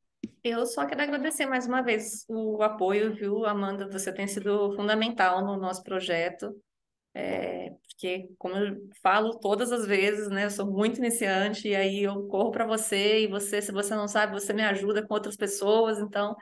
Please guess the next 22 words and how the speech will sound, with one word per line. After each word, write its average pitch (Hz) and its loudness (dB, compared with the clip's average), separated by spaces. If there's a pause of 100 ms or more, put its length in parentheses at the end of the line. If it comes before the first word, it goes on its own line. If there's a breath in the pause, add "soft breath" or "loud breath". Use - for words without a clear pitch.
(340 loud breath)
agradeço 202 2
muito 220 2
mesmo 196 -2 (340)
a 196 -2
sua, 185 0
a - -10
sua 190 -4
ajuda 190 0
no 190 -2
projeto, 190 2
e 196 0
ele 190 2
vem 196 0
crescendo 202 0
graças 190 2
ao 196 2
apoio 196 -2
do 190 -6
Movimento 202 -2
Brasil, 208 2
sem 214 -4
dúvida. 185 -2